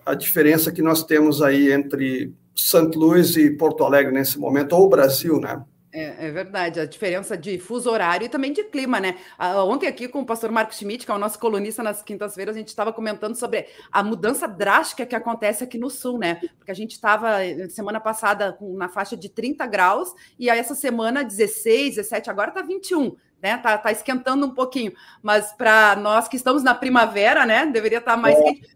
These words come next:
Speaker 2: Aqui, recen-, na, na Argentina, próximo,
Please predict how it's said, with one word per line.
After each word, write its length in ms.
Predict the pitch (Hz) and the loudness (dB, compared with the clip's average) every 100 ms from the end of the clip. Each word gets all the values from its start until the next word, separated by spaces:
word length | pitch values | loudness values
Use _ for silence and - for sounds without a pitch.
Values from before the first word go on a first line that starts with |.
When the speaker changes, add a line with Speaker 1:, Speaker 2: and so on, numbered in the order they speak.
| _ | _
Speaker 2:
Aqui, 440 | 214 - 294 285 220 | -8 -6 -6 -6 -8
recen-, 360 | 226 226 220 | -8 -8 -10
na, 320 | 208 202 196 185 | -8 -4 -2 -2
na 80 | |
Argentina, 640 | 208 233 226 - 277 330 - _ | -2 -4 -6 -6 -4 -2 -4 _
próximo, 440 | - 226 - 269 | 0 2 2 -4